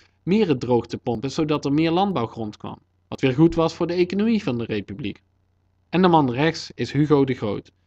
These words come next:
een van de belangrijke rechtsgeleerden uit de zeventiende eeuw. En op deze drie gebieden was er dus een grote bloei te zien in de Republiek in de zeventiende eeuw. Maar ook in een ander cultureel opzicht was die Republiek bijzonder.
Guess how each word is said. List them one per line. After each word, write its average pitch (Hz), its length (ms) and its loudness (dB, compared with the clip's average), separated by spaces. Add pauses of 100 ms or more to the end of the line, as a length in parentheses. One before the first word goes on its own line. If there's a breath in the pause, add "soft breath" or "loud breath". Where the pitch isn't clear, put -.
(220 soft breath)
een 151 180 4
van 143 120 -2
de 117 60 -2
belangrijke 147 580 -2
rechtsgeleerden 127 880 -2
uit 127 240 -4
de 127 60 -2
zeventiende 123 680 -4
eeuw. 92 140 -12 (440)
En 139 120 -2
op 139 100 0
deze 185 260 4
drie 151 220 -2
gebieden 160 400 2
was 151 200 -2
er 143 60 -8
dus 131 160 -6
een 110 140 -8
grote 151 360 0
bloei 143 220 4
te 135 120 -6
zien 117 240 -8
in 131 160 -4
de 131 60 0
Republiek 135 540 -2
in 107 120 -6
de 104 80 -6
zeventiende 104 640 -6
eeuw. 107 180 -14 (120)
Maar 185 100 2
ook 220 140 2
in 196 80 2
een 180 80 -4
ander 208 300 -2
cultureel 175 520 2
opzicht 165 520 -4
was 151 200 -2
die 151 120 -2
Republiek 151 480 -4
bijzonder. 135 500 -4